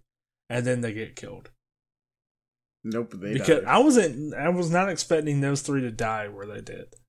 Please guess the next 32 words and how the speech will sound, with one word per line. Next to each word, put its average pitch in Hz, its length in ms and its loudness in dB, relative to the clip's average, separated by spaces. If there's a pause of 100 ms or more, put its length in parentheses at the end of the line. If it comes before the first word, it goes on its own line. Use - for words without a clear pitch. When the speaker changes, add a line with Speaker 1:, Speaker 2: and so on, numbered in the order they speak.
(680)
Speaker 1:
I 139 160 2
thought 147 340 2
we 143 140 2
would 139 220 2
see 123 260 0
Lila 107 480 -10
in 101 80 -16
present 107 400 -12
day. - 160 -16 (640)
I 110 80 -4
really 127 380 0
did. 104 320 -10 (640)
Speaker 2:
I 170 100 6
kinda 220 380 2
knew 180 240 4
we 165 120 4
weren't 147 240 0
gonna 135 200 -2
see 127 200 -8
Lila. 95 800 -6
Re-, 151 960 0
reason 190 380 0
being 147 340 -2
is 131 160 -2
that 120 320 -2
in, 117 240 -4 (640)
is 147 180 2
that 127 300 0
Lila 170 640 4 (200)
was, 156 260 0
like, 131 280 -2
she's - 380 -4